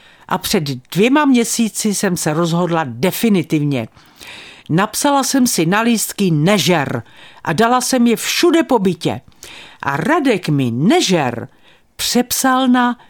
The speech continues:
Režen. Prý to vypadá líp. A pak jsme si začali dělat legraci, že hubnu, protože mám milence, který se jmenuje Režen. A ty jsi mi ho,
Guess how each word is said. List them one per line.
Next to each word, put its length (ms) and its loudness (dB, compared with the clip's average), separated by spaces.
Režen. 960 2
Prý 240 2
to 120 2
vypadá 480 2
líp. 400 2
A 120 -4
pak 240 -2
jsme 200 2
si 200 2
začali 460 2
dělat 360 0
legraci, 540 0
že 180 -2
hubnu, 600 2
protože 480 4
mám 380 0
milence, 840 2
který 460 2
se 220 0
jmenuje 720 2
Režen. 840 2
A 140 2
ty 80 2
jsi 460 0
mi 280 4
ho, 380 2